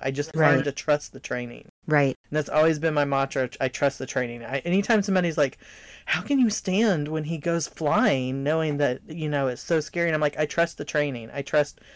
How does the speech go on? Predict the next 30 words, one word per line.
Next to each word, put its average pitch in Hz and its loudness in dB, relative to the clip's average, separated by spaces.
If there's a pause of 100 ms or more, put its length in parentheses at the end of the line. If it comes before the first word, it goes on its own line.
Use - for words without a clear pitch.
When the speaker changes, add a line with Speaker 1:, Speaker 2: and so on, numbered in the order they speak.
(380)
Speaker 1:
the 151 0 (100)
flight 170 4
mechanics 175 -2
who 170 0
have 151 0
worked 160 -2
on 170 2
the 139 -2 (260)
helicopters. 131 0
I 139 0
trust 151 0
the 143 2
flight 156 0
mechanics 151 -6
in 170 -2
the 165 -2
helicopters 127 -2
to - -14
know 139 0
when 131 -6
something's 123 -8
not 117 -6
right. 131 -2 (300)
And 185 0
I 190 4
trust 214 0
the 208 0
co-pilot 120 0 (520)
to 190 0
save 160 2